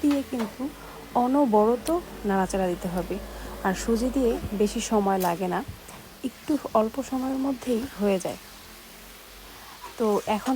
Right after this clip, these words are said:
আমি অ্যাড করব গুঁড়া দুধ। সুজি দিয়ে নাড়াচাড়া করার পরে গুঁড়া দুধটা দিয়ে খুব ভালোভাবে নাড়াচাড়া দিতে হবে, আর সাথে দিয়ে দেব এলাচ গুঁড়ো। পাক এসে গেলে নামিয়ে এভাবে একটু ডোলে ডোলেই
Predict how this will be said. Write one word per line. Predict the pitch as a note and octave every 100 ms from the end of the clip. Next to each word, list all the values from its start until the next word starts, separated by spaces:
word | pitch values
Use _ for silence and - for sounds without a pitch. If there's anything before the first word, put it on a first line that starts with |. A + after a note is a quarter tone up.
| B3
আমি | A3+
অ্যাড | G3 F#3+ -
করব | F#3+ F#3 B3
গুঁড়া | G3+ F#3+ C#3
দুধ। | G#2 - - - -
সুজি | - G#3+ G3+
দিয়ে | G3+ G#3+
নাড়াচাড়া | G3+ G3 - G#3+ G#3+
করার | - G#3+ A3 -
পরে | C4 G#3 - G3
গুঁড়া | G3 G3
দুধটা | G#3 G#3 A3 A3
দিয়ে | A#3+ G3
খুব | - A#3 G3+
ভালোভাবে | G3+ G3 A3+ G#3 B3 A3
নাড়াচাড়া | F3 - F3 E3
দিতে | D#3+ -
হবে, | G3+ G#3+ - - - - - - G3+
আর | F#3+ -
সাথে | - G#3+ A#3
দিয়ে | B3 B3
দেব | B3+ D4 F#3+
এলাচ | F3+ E3+ -
গুঁড়ো। | F3+ - - _ _ - _ - - - - -
পাক | A#3 A3+ C4
এসে | G#3+ B3+ A#3
গেলে | B3+ A#3 C4+ - - A3
নামিয়ে | G#3+ A3+ C4 A3+ -
এভাবে | G#3+ G3+ A3 A#3+ A3+
একটু | - - B3+ G#3
ডোলে | G3+ G#3+ A3+
ডোলেই | A#3+ A#3